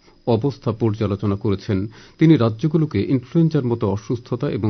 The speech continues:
গুরুতর শ্বাসযন্ত্রের সংক্রমণের ক্ষেত্রে নজরদারি জোরদার এবং পর্যালোচনা করার পরামর্শ দিয়েছেন। নির্বাচন কমিশন সত্তর সদস্যের দিল্লি বিধানসভা নির্বাচনের নির্ঘণ্ট ঘোষণা করেছে। আগামী পাঁচই ফেব্রুয়ারি ভোট গ্রহণ করা হবে এবং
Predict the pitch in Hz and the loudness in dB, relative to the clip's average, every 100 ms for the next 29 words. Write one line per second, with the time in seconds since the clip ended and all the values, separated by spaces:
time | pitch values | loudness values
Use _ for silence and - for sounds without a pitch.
0 | 98 135 135 143 131 113 110 113 110 - | -2 -4 -4 -4 -2 -4 -4 -6 -8 -4
1 | 120 113 104 - 120 113 127 117 98 - | -4 -2 -6 -4 -4 -4 -2 -2 -2 -4
2 | 143 - 98 92 110 - - - 117 120 | -6 -2 -2 -2 -6 -18 -20 -4 4 4
3 | 117 147 - 104 98 110 107 139 135 135 | 4 -2 0 0 0 0 -2 0 -2 -2
4 | 110 95 - 123 113 127 113 107 92 98 | -4 -4 -2 -4 -2 -4 0 -2 -2 -4
5 | 98 - 110 95 101 - 98 95 - 107 | -4 -4 -2 -2 -4 -4 -4 -4 -2 -2
6 | 95 98 - - - - - - - - | -2 -6 -14 -20 -20 -20 -20 -20 -10 4
7 | 151 156 190 196 190 185 170 - 131 151 | 6 6 4 4 4 4 4 0 -2 -4
8 | - - 160 - 175 - 143 127 - 110 | -8 -4 -4 0 -2 0 -2 -2 -2 -2
9 | 98 123 131 120 120 151 - 120 110 110 | 0 -2 -2 -2 -2 -4 -2 -2 0 0
10 | - 110 110 101 92 113 113 - 101 101 | -2 -4 0 -2 0 -2 -2 -6 -4 -4
11 | - 113 104 101 98 90 104 95 - - | -6 -8 -8 -4 -4 -4 -4 -6 -8 -20
12 | - - 107 107 107 131 127 143 131 120 | -20 -4 2 2 2 0 0 -4 -4 -4
13 | 107 110 98 - 120 117 107 110 110 107 | -2 -2 -4 -4 -6 -4 -4 -4 -2 -4
14 | 110 123 147 113 | -4 -2 -2 0